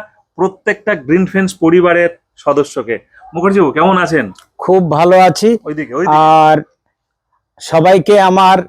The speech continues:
Speaker 2: আহ, দুর্গাপুজোর অগ্রিম শুভেচ্ছা, প্রণাম, ভালোবাসা সবাইকে জানিয়ে আজকের এই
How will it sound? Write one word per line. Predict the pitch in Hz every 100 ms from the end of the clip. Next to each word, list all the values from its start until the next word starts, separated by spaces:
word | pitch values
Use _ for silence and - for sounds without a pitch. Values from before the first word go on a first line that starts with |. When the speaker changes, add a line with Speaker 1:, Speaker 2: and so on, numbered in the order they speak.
| _ _
Speaker 2:
আহ, | - 131 131 127 131
দুর্গাপুজোর | 127 156 160 170 156 170 180 180 175 - _ _ _ _
অগ্রিম | 151 151 165 175
শুভেচ্ছা, | 156 165 156 156 - 165 160
প্রণাম, | 156 151 156 160 165 143
ভালোবাসা | 117 143 143 156 151 160 180 _ _
সবাইকে | - 147 143 151 143 135
জানিয়ে | 139 139 151 151 160 _ _ _ _ _ _ _ -
আজকের | 139 - - 165 160 156 151
এই | 156 - 151 143 139 139